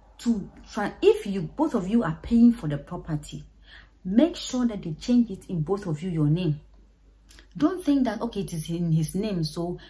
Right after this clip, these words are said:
when the marriage is over, so far as it's in his name, I have my share. They will transfer it into somebody else's name and they will say it doesn't belong to them. What are you going to do?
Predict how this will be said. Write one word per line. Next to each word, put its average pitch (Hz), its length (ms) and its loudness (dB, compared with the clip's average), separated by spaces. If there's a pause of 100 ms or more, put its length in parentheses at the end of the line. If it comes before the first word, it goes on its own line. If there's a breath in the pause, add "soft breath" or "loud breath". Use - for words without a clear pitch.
(120 loud breath)
when 220 200 2
the 196 80 2
marriage 180 300 -2
is 151 140 -4
over, 160 220 -2
so 160 140 -4
far 220 160 -4
as 175 120 -4
it's 151 140 -6
in 147 280 2
his 143 260 -4
name, 160 360 0 (160 loud breath)
I 151 80 -8
have 170 260 -4
my 143 200 -2 (280)
share. 156 320 -4 (260)
They 220 120 4
will 247 140 4
transfer 240 380 -2
it 349 180 0
into 180 120 -4
somebody 220 400 -2
else's 175 400 -8
name 156 200 0
and 165 180 -4
they 165 80 -4
will 165 140 -6
say 233 220 -2
it 233 140 -6
doesn't 170 280 -8
belong 156 320 -2
to 151 100 -16
them. - 200 -14 (720)
What 277 120 -6
are 233 40 -4
you 202 100 -6
going 160 220 -2
to 156 140 -10
do? - 160 -12